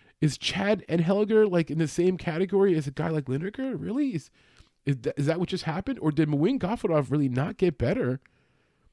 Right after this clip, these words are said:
Did the young fighter not get better from his last fight? His cardio was suspect. Once the two minute, two minute and a half, like, midway point of each round came around that point, he just, his cardio was shit.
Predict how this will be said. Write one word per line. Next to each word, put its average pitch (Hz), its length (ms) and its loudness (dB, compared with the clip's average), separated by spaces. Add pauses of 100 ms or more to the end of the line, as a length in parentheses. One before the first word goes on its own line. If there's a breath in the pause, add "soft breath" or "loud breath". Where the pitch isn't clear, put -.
(320)
Did 151 120 4
the 151 80 4
young 160 260 4
fighter 196 400 4 (180)
not 139 280 0
get 233 240 2
better 156 380 2
from 135 180 -2
his 131 120 0
last 113 280 -2
fight? 92 240 -4 (200 soft breath)
His 143 140 0
cardio 214 380 2
was 117 160 -4
suspect. - 680 -6 (340 soft breath)
Once 202 280 4
the 247 80 -4
two 233 320 0
minute, 220 340 0
two - 160 -2
minute 190 180 0
and 180 80 -4
a 170 40 -2
half, 165 360 -2
like, 127 160 0
midway 160 320 2
point 160 280 0
of 135 100 -4
each - 240 -4
round 143 320 0 (1080 soft breath)
came 185 320 -6
around 190 160 -4
that 180 180 -4
point, 180 280 2
he 196 140 2
just, 123 220 -4
his 127 140 0
cardio - 380 0
was 107 120 0
shit. - 540 -8